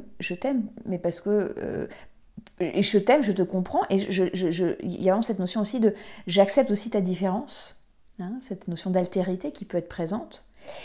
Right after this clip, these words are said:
Et puis aussi, euh, apprendre à s'aimer, c'est connaître ses besoins. Hein.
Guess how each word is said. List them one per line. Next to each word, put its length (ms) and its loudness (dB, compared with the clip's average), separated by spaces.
Et 140 8
puis 220 6
aussi, 400 6
euh, 380 4
apprendre 400 4
à 80 8
s'aimer, 320 2
c'est 200 0
connaître 320 4
ses 140 2
besoins. 460 2
Hein. 220 -6